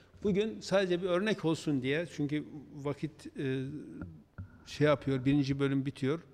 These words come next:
namazlarımızı da kılacağız. Şimdi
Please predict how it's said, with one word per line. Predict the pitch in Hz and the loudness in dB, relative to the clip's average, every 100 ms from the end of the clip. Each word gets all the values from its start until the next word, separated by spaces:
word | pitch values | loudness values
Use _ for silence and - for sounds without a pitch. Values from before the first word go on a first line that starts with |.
| - | -2
namazlarımızı | 135 139 135 135 131 | 2 2 2 2 0
da | 131 | -2
kılacağız. | - 127 117 160 196 - 92 - - - - - - - - - - - _ _ _ _ _ _ _ _ | -4 -6 -2 -2 -2 -8 -12 -16 -20 -20 -20 -20 -20 -20 -20 -16 -14 -14 _ _ _ _ _ _ _ _
Şimdi | - 170 214 151 196 | -2 0 2 2 0